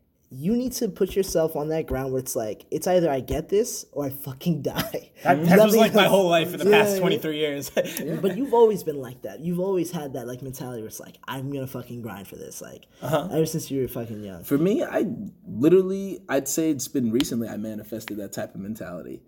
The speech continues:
Speaker 1: Mm.
Speaker 3: Like, I've had a pretty, like, I wouldn't, I wouldn't say easy, but, like, it wasn't that much of a struggle for, like, middle school, high school. It's not until I got into, like, college where it's like, "Oh, shit." Like, if I don't start shaping up, it's about junior year. It's like, if I don't start shape, shaping up,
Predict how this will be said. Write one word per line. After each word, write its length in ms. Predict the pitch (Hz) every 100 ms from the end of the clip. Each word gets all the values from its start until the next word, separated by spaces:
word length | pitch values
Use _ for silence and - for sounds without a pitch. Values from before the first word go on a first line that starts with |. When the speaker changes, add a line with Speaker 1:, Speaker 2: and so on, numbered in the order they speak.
| 139
Speaker 1:
Mm. 80 |
Speaker 3:
Like, 360 | 120 113 110 - - _ _ -
I've 180 | 165
had 180 | 151 147
a 60 | 135
pretty, 680 | - 143 135 127 123 123 - _ -
like, 220 | 107 -
I 60 | 170
wouldn't, 200 | 202 156
I 40 |
wouldn't 180 | 196 170
say 300 | 151 123 104 - -
easy, 500 | 127 156 139 110 104
but, 200 | 107 110
like, 280 | 123 127 -
it 120 | 151
wasn't 360 | 151 160 156 113
that 180 | 120 117
much 180 | 117 117
of 100 | 113
a 40 |
struggle 400 | - 131 120 104
for, 120 | -
like, 200 | 98 -
middle 260 | 104 113 110
school, 460 | - 113 107 104 107
high 240 | - 110
school. 300 | 117 - 104
It's 100 | 104
not 120 | 190
until 540 | 170 175 160 143 139 - _
I 100 | 117
got 140 | 120
into, 160 | 110 113
like, 200 | 98 -
college 600 | - - 196 107 - - _ _ _
where 140 | 101
it's 160 | 104 -
like, 180 | 95 -
"Oh, 160 | - 196
shit." 500 | - - 214 - - _ _ _ _ _
Like, 200 | 87 95
if 120 | - 117
I 100 | 160
don't 180 | 208
start 240 | - 156 131
shaping 260 | 135 127
up, 120 | 135 202
it's 120 | 170
about 220 | 147 113
junior 200 | 123 123
year. 180 | 131 117
It's 100 | 101
like, 100 | 101
if 80 | 113
I 40 |
don't 100 | 156
start 200 | 156 131
shape, 240 | - 131 -
shaping 320 | - 120 117
up, 240 | 143 120